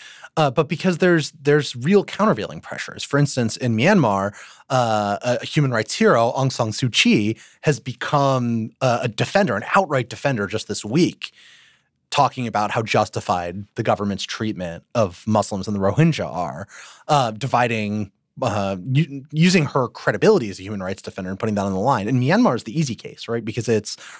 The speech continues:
relatively isolated with the world to begin with, a longstanding military dictatorship that has only recently made moves to reform, uh, recently being, like, the Obama administration. China and India, uh, are incredibly influential internationally,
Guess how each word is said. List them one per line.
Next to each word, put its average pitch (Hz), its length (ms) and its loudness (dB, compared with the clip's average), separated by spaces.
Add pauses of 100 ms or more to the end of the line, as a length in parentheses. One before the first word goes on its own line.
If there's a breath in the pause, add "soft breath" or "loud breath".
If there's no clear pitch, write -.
relatively 120 480 0
isolated 117 420 0
with 98 100 -6
the - 60 -6
world 95 220 -4
to - 60 -12
begin 117 260 0
with, 98 180 -2
a 104 60 0
longstanding 107 640 -2
military 98 360 -4
dictatorship 123 600 -4
that 101 80 -8
has 98 140 -8
only 104 200 -4
recently 95 600 -2 (300 loud breath)
made 110 240 2
moves 101 460 -4
to - 160 -12
reform, 110 600 2 (420 soft breath)
uh, 110 60 -2
recently 113 300 -2
being, 98 200 -4
like, 90 140 -10
the 85 80 -8
Obama 90 260 -2
administration. - 680 -8 (340 loud breath)
China 226 420 2
and 110 160 -6
India, 80 480 -2 (320)
uh, 117 440 0 (100)
are 147 320 2
incredibly 160 1120 0
influential 107 720 0
internationally, 87 840 -6